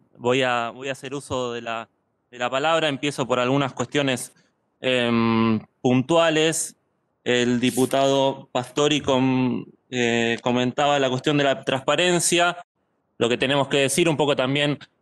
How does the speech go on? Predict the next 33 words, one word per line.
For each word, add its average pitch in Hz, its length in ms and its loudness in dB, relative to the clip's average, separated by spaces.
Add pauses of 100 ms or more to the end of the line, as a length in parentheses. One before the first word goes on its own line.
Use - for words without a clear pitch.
(120)
reforzando 143 500 0
lo 127 100 2
que 131 80 2
decía 135 280 0
el 131 80 0
ministro 131 800 2
Moroni, 151 500 4
que 117 500 2
todas 135 200 4
las 123 100 2
variables 135 460 2
que, 107 460 0 (340)
que 110 80 -2
toma 127 260 2
esta 117 220 -2
fórmula 117 680 0 (320)
de 113 100 0
movilidad 131 680 2
son 123 240 0
variables 131 680 2
que 113 160 -2
se 117 100 0
basan 120 320 2
en 113 120 2
datos 117 580 0
públicos. 170 680 2 (920)
En 147 380 0
todos 170 220 2
los 160 160 0
años 170 180 0
que 156 60 0
estuvo 170 240 4
vigente, 185 640 0